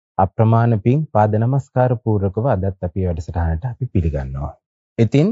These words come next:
පහුගිය වැඩසටහන් මාලාව තුළදීම අපි මේ ධර්ම විනිශ්චය කියන ධර්ම ග්‍රන්ථයේ බොහෝ ධර්ම කාරණා විග්‍රහ කරගත්තා. අපේ ස්වාමින් වහන්සේ අපි කෙරෙහි අනුකම්පාවෙන් අපිට බොහෝ තැන්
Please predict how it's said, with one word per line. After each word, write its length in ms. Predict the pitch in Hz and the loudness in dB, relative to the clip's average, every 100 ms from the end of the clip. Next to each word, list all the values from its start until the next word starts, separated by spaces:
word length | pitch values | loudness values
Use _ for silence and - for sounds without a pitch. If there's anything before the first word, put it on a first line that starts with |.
| 233 | -2
පහුගිය 400 | 110 104 110 123 | 0 0 2 0
වැඩසටහන් 580 | 95 95 - 95 117 120 | -2 -2 -4 -2 0 2
මාලාව 480 | 104 92 95 101 104 | 0 0 0 0 0
තුළදීම 560 | 101 95 92 95 92 113 | -2 -2 0 0 0 0
අපි 240 | 185 - 101 | -2 -4 0
මේ 160 | 107 | 2
ධර්ම 340 | 95 90 95 117 | 2 2 0 0
විනිශ්චය 520 | 101 98 107 - 107 101 | 0 0 -2 -2 -2 -2
කියන 300 | - 101 113 139 76 | 2 2 2 -2 -2
ධර්ම 300 | 90 98 104 87 | 0 2 2 2
ග්‍රන්ථයේ 480 | 90 92 90 113 135 | 2 2 2 2 2
බොහෝ 300 | 98 104 120 | 4 4 4
ධර්ම 300 | 95 98 104 | 4 4 2
කාරණා 520 | - 90 87 90 107 113 | 2 2 2 0 -2 -2
විග්‍රහ 340 | 92 92 92 | -2 0 0
කරගත්තා. 580 | 82 80 80 76 - 92 - | 0 -2 -2 -4 -2 -4 -2
අපේ 260 | 95 90 92 | -2 0 2
ස්වාමින් 400 | 95 90 92 85 | 2 4 2 2
වහන්සේ 360 | 90 90 110 | 2 2 0
අපි 160 | 80 80 | 0 -2
කෙරෙහි 280 | 87 82 82 | 0 2 2
අනුකම්පාවෙන් 800 | 82 80 90 82 95 95 139 - _ _ _ - | 2 2 2 4 4 4 2 -2 _ _ _ -2
අපිට 260 | 101 117 110 | -2 0 -2
බොහෝ 300 | 98 101 127 | -2 0 -2
තැන් 280 | 123 117 175 | 2 0 0